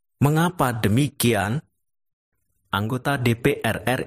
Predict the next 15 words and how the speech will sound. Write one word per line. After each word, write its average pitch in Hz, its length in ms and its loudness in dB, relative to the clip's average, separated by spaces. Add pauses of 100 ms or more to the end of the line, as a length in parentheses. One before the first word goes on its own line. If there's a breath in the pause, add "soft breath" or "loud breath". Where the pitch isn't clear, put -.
(100)
I 131 80 8
dari 113 320 0
fraksi - 480 -4
pen 120 400 0
dan 87 240 0
fraksi - 480 0
artis - 560 0
Verrel 104 400 0
Bramasta 87 1040 -4
melontarkan 117 800 0
penyampaian 92 800 0
aspirasi 110 880 0
terbuka 101 720 -2
yang 78 240 0
sangat 110 400 0